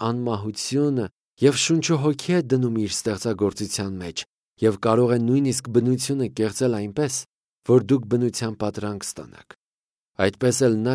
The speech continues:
կերտել է Հերմիոնին այնքան նման մի արձան, որ ասում են, թե կարող ես խոսել նրա հետ և սպասել պատասխանի։ Բոլորը անձկությամբ ու համակրանքով լցված գնացին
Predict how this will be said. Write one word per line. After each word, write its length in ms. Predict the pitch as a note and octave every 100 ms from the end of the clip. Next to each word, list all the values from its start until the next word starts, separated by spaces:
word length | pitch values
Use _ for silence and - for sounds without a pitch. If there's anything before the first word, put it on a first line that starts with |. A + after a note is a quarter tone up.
| B2
կերտել 480 | A#2 A2+ - C3 A#2+
է 40 |
Հերմիոնին 880 | G2 A2+ A2 A2+ A2+ A2+ B2+ C3+ C3
այնքան 460 | A#2 A2+ - C3+ B2
նման 320 | A#2 C3+ C3+
մի 140 | A2+ A2+
արձան, 540 | G#2+ - - E3+ A#2 - _ _ _
որ 140 | B2 C3
ասում 320 | B2 C3 F3
են, 140 | C#3 F2 _ _ -
թե 80 | C3+ C3+
կարող 240 | B2+ C3+
ես 140 | C3+ -
խոսել 400 | C3 B2+ D3 C3
նրա 260 | A#2+ B2 A#2+
հետ 240 | D3 C3+
և 220 | A#2 A2 -
սպասել 560 | - A2+ G#2+ A2 A#2 G#2
պատասխանի։ 720 | G#2 G2+ G2 - - G2 F2+ D2 _ _ _ _ _ _ _ -
Բոլորը 360 | A#2 A#2+ B2+
անձկությամբ 680 | B2+ B2 - A#2+ - B2+ B2+
ու 100 | B2 G#2+
համակրանքով 800 | A#2 A#2 G#2 A2+ A#2 G#2 B2 B2 A2+
լցված 640 | A2 - A#2 D3 D#3 -
գնացին 580 | A2+ A2+ A2+ G#2 C3 C3+